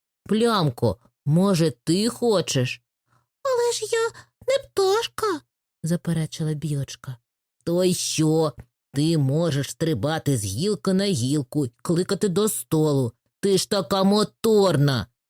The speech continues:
і заслужила». А вже ж,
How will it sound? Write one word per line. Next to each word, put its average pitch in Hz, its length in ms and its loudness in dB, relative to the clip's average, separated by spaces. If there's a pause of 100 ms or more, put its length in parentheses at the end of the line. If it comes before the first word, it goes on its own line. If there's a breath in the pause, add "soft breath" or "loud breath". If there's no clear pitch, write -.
(140)
і 185 160 2
заслужила». 160 1120 0 (840)
А 185 180 2
вже 170 580 0
ж, - 180 -12